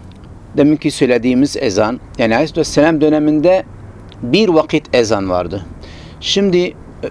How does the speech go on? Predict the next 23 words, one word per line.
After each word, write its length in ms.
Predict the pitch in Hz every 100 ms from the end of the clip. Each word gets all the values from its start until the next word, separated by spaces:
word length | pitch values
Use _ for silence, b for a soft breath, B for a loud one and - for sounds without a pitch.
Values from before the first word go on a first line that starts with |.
| -
özellikle 560 | 123 139 156 151 139
bizim 200 | 131 143
Türkiye'de, 680 | 143 143 135 143 123 120 127
Suriye'de 720 | - 143 131 123 110 135 160 -
ve 180 | 131 123
burada 320 | 180 160 156
Mekke'de 600 | 143 156 180 - 170 165
ve 80 | 151
Medine'de, 580 | 135 135 151 127 104 95 - - B B B B -
ey 320 | 113 123 143 - - -
Harameyn 640 | - 131 131 151 165 131 107
mescitlerinde, 920 | 123 - 127 - 104 104 110 143 160
burada 300 | 147 185 185
da 60 |
iki 280 | 180 - 151
ezan 260 | 135 131 117
okunuyor. 540 | - 110 101 95 - - B B B B B B -
Ama 420 | 139 151 139 156 -
Mekke 480 | 139 175 - 160 147
ve 120 | 135
Medine'nin 640 | 123 120 165 160 143 127
dışındaki 760 | 127 - 127 127 - 160 156 - - - 127
mescitlerde, 840 | 127 - 110 117 110 104 131 165